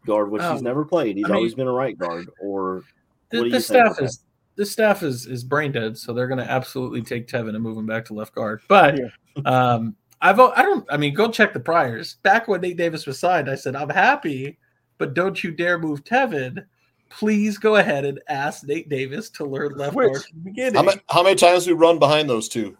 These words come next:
Speaker 4: last game?
Speaker 1: Every
Speaker 2: Uh,
Speaker 1: time we
Speaker 2: not
Speaker 1: did it, it was
Speaker 2: enough.
Speaker 1: successful.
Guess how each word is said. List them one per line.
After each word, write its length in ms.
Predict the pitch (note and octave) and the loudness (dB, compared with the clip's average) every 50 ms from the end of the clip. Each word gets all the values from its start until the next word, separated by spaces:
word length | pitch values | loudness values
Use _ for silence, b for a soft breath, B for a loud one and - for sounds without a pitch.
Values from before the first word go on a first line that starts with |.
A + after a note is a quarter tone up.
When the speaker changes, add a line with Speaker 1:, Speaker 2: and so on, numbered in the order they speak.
| _ _ - | _ _ -8
Speaker 4:
last 240 | G#2 A2 G#2+ - - | -6 -6 -6 -6 -6
game? 240 | A2+ G#2+ G2 F#2 _ _ _ _ _ _ _ _ - | -8 -8 -8 -10 _ _ _ _ _ _ _ _ -2
Speaker 1:
Every 180 | - A#2+ D3 D3 | 0 4 6 8
Speaker 2:
Uh, 40 | D3 | 8
Speaker 1:
time 120 | D3 D3 C#3+ | 8 8 8
we 40 | C#3+ | 6
Speaker 2:
not 100 | D#3 D#3+ | 6 6
Speaker 1:
did 80 | F3+ G#3 | 6 6
it, 40 | A3 | 6
it 40 | F#3 | 4
was 100 | D3 C3+ | 4 2
Speaker 2:
enough. 100 | C3 B2+ | 0 -4
Speaker 1:
successful. 640 | B2+ A#2 - - D#3+ F#3 F3+ - - C#3+ D3+ D#3+ D#3+ | -8 -8 -4 0 0 0 0 0 -2 -2 -4 -4 -4